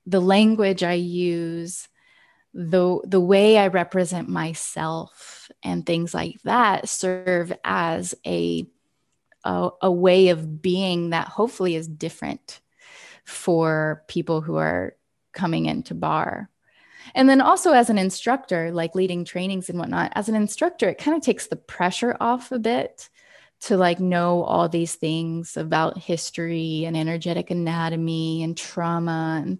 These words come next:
therapy and, like, all these crazy things that yoga instructors have imposed upon themselves that they have to be.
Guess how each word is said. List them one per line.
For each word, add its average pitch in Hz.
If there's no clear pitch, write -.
therapy 160
and, 208
like, -
all 233
these 262
crazy 185
things 170
that 156
yoga 180
instructors 175
have 175
imposed 170
upon 165
themselves 165
that 170
they 165
have 156
to -
be. 156